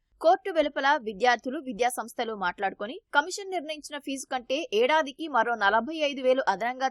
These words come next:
చెల్లించేందుకు నిర్ణయించారంది. ఈ అంశాలన్నింటినీ దృష్టిలో పెట్టుకుని జీవో యాభై ఆరును రద్దు చేస్తున్నట్లు పేర్కొంది. రెండు నెలల్లో ఫీజును నిర్ణయించాలని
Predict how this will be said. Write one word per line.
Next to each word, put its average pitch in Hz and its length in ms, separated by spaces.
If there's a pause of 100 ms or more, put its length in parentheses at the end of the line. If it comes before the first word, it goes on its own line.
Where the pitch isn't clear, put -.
చెల్లించేందుకు 240 600
నిర్ణయించారంది. 220 840 (260)
ఈ 320 140
అంశాలన్నింటినీ 320 840
దృష్టిలో 262 360
పెట్టుకుని 254 520
జీవో 262 300
యాభై 233 400
ఆరును 247 300
రద్దు 202 260 (100)
చేస్తున్నట్లు 247 500
పేర్కొంది. 185 480 (280)
రెండు 294 220
నెలల్లో 339 400
ఫీజును 330 400
నిర్ణయించాలని 262 840